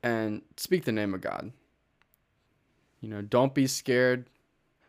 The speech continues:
Um, you know, Christ calls us to be strong, be courageous, and he also reminds us that he is with us always. So I encourage you to speak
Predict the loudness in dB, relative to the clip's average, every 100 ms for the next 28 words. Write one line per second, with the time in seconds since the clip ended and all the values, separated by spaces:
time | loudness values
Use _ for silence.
0 | _ _ _ _ _ _ _ -14 -10 -8
1 | -8 -10 -14 _ _ _ _ _ _ -10
2 | -6 -6 -8 -12 _ _ _ _ _ -4
3 | -4 -2 0 2 2 0 -10 -6 -4 -4
4 | -4 -2 -2 -2 -4 -6 -4 -2 -2 -6
5 | -12 -12 -10 -6 -2 -2 -2 -2 -2 0
6 | 0 -2 -2 -4 -2 -2 -2 -4 -6 -2
7 | -2 -2 -4 -4 -6 -16 _ -2 -2 -2
8 | -6 -10 -14 -18 -20 _ _ _ _ _
9 | _ _ _ _ _ _ _ _ _ _
10 | _ _ -8 -2 0 2 6 6 6 4
11 | 4 4 2 -6 _ _ _ _ _ _
12 | _ -4 -2 0 -2 -6 -12 _ -18 -14
13 | 2 2 2 -4 -18